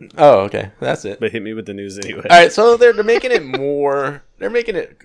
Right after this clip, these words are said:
Speaker 1: uh, more similar to what, uh, Ghost Recon Wildlands was, which is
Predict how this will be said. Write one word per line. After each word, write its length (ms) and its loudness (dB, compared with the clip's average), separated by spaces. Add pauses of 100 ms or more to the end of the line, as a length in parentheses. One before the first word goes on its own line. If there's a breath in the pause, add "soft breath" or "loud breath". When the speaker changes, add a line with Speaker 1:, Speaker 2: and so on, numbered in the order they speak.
(160)
Speaker 1:
uh, 160 -6
more 200 -4
similar 440 -6
to 420 -10
what, 420 -10 (220)
uh, 280 -12
Ghost 320 -14
Recon 400 -14
Wildlands 640 -12
was, 260 -20
which 160 -12
is 240 -14